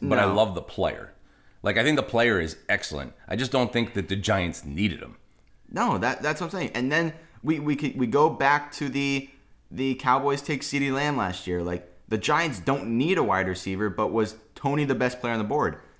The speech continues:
Speaker 2: That also I don't think is correct. You have Kwity Paye that gets picked a, a pick later.
Speaker 1: Yep.
Speaker 2: You have Farley, who
Speaker 1: They
Speaker 2: they
Speaker 1: don't really
Speaker 2: need,
Speaker 1: need a corner.
Speaker 2: they need probably another corner for the long term. They have some two older ones.
Speaker 1: Yeah.
Speaker 2: Uh, you also have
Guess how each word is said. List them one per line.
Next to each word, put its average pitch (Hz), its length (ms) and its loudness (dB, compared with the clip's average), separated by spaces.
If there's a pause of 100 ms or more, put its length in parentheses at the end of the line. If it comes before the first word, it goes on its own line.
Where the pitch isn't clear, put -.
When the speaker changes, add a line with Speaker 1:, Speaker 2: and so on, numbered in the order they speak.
Speaker 2:
That 196 220 4
also 196 340 4
I 95 80 4
don't 92 240 -2
think 90 220 -4
is 78 80 -8
correct. 76 420 -8 (160)
You 135 140 2
have 135 180 0
Kwity 170 320 0
Paye 135 220 2
that 123 100 0
gets 113 160 -4
picked 120 240 -6
a, 113 220 0
a - 40 -2
pick 110 260 -4
later. 90 460 -2
Speaker 1:
Yep. 73 200 -10
Speaker 2:
You 120 120 2
have 117 400 2
Farley, 160 520 2
who 131 440 0 (920)
Speaker 1:
They - 80 -2
Speaker 2:
they - 60 4
Speaker 1:
don't 139 100 4
really 107 140 2
Speaker 2:
need, 98 60 -2
Speaker 1:
need - 40 0
a - 20 -8
corner. 71 300 -8
Speaker 2:
they 156 120 4
need 160 400 2
probably 151 520 2
another 135 400 2
corner 123 640 0
for 113 320 2
the 117 80 2
long 117 480 2
term. 92 260 -2
They 104 80 0
have 110 220 -2
some - 400 -6
two 120 180 0
older 180 220 4
ones. 95 360 0 (200)
Speaker 1:
Yeah. - 80 -16 (100)
Speaker 2:
Uh, 123 260 4
you 131 160 2
also 160 300 4
have 135 440 0